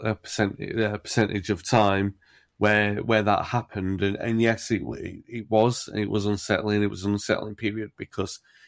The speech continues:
it was building towards the takeover, and that was what the, the end goal was. That's obviously not gonna be the case this time around. I, I don't pretend to know that much about the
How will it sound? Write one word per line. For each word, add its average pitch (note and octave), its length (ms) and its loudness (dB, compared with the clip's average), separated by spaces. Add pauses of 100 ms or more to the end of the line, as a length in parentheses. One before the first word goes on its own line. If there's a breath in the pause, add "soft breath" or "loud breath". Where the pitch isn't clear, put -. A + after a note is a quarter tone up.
(140 soft breath)
it - 80 -8
was G2+ 120 -4
building G2+ 400 0
towards G2+ 540 2
the - 100 -18
takeover, F#2+ 600 0
and F#2 120 0
that - 160 -4
was F2+ 260 -8
what F#2 220 -6
the, F#2 380 -6 (640 soft breath)
the G2+ 100 4
end G2 300 2
goal F#2+ 280 4
was. G2+ 400 0 (460)
That's C3+ 280 4
obviously A2+ 400 2
not G#2+ 180 0
gonna G#2 160 0
be A2+ 240 2
the G2+ 100 0
case F#2+ 380 -4
this - 200 -14
time F2+ 220 0
around. F#2 180 0
I, A2 260 -4
I - 20 -2
don't C3 400 2 (340)
pretend A2+ 580 -2
to A2 120 -2
know G2 240 0
that G2 180 -2
much G2+ 220 -6
about F#2+ 480 0 (680)
the G2 760 0